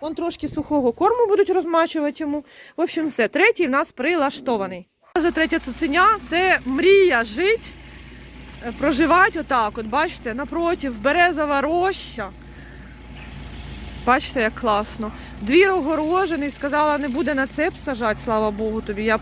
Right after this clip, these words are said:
принципі, по-другому не віддала. І дивіться, дороги нема.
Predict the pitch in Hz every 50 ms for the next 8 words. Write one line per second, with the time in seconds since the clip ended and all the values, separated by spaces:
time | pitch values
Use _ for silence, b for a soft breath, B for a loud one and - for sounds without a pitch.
0 | - - - - 254 247 - - - 262 - 240 220 247 247 233 254 247 233 233
1 | 226 226 220 226 214 208 214 220 214 208 190 185 208 B B B B B B B
2 | B B 247 226 302 285 311 - - 277 240 247 294 302 311 330 254 294 254 262
3 | 269 254 294 320 392 480